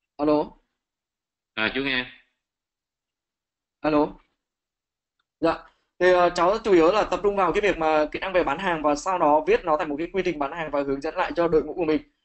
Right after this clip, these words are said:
Speaker 1: Và cháu luôn nói với mọi người là hãy quên cái việc đó là công ty của mình là công ty gì mà mình chỉ tập trung vào cái chất lượng của sản phẩm thôi. À, và bởi vì nếu mà mình không phải phân phối sản phẩm Nuskin thì mình vẫn phân phối những cái sản phẩm khác. Và mình thử so sánh những cái sản phẩm khác nó có đạt được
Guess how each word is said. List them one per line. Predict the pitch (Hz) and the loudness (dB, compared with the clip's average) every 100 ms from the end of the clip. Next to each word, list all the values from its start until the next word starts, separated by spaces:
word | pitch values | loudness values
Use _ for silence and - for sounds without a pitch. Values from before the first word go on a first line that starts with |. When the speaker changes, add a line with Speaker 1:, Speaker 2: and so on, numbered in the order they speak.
| _ _ | _ _
Speaker 1:
Và | 156 170 170 165 151 _ _ _ _ - | 0 2 2 -2 -8 _ _ _ _ 0
cháu | 180 | 2
luôn | 202 220 220 | 4 2 2
nói | 185 165 | -2 -2
với | 220 | -4
mọi | 180 | 0
người | 165 | 0
là | 160 | 0
hãy | 175 - _ _ | -4 -10 _ _
quên | - 214 214 | 2 2 2
cái | 233 | 0
việc | 196 - | 0 0
đó | 151 156 | -2 0
là | 180 156 135 - _ _ | 2 0 -2 -10 _ _
công | 180 185 | -4 2
ty | 190 | 2
của | 165 | 2
mình | 139 | -2
là | 135 | -4
công | 131 165 | -4 -4
ty | 175 | 2
gì | 170 | 2
mà | 135 143 | 2 -2
mình | 139 | -4
chỉ | 131 | -10
tập | 120 147 | -8 -2
trung | 190 | -2
vào | 170 139 | 0 -4
cái | 131 | -2
chất | - 240 | -2 0
lượng | - | -2
của | 143 | -4
sản | 143 143 | -4 -6
phẩm | 131 | -4
thôi. | 147 151 _ _ _ - | -6 -8 _ _ _ -12
À, | 139 139 139 | -4 -2 0
và | 160 156 - 180 | 2 2 0 -2
bởi | |
vì | 180 185 175 | 0 0 2
nếu | 185 | 2
mà | 240 | 2
mình | 196 | -2
không | 190 226 | -4 -2
phải | 220 156 | 0 0
phân | 226 226 | -4 0
phối | 196 202 | 0 2
sản | 196 | 0
phẩm | 170 156 | -2 -2
Nuskin | 151 - 202 196 | -8 -6 -4 -2
thì | |
mình | 170 156 | -2 -4
vẫn | 156 - | -6 -8
phân | 208 190 | -12 -2
phối | 165 160 | 0 0
những | |
cái | 214 | -2
sản | 196 147 | -4 -4
phẩm | 131 | -4
khác. | 185 - _ _ _ | -4 -6 _ _ _
Và | 175 | 0
mình | 185 185 | 0 2
thử | 170 | 0
so | 147 196 | 2 -2
sánh | 190 160 | -2 -4
những | 180 | -4
cái | 247 | -2
sản | 214 | -2
phẩm | 156 - | -2 -2
khác | 202 208 | -4 0
nó | 156 | -2
có | 180 | 0
đạt | 185 | -2
được | 156 | -2